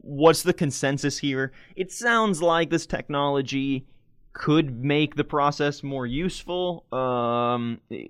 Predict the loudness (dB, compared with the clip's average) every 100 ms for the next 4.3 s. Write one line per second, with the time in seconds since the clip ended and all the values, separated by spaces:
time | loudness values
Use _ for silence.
0 | -2 -2 -2 -2 0 0 0 -2 -2 -2
1 | 0 0 0 -2 -4 -10 -12 _ -18 -18
2 | _ -4 0 0 0 0 2 0 0 -2
3 | 0 2 2 2 2 2 2 0 -4 0
4 | 2 2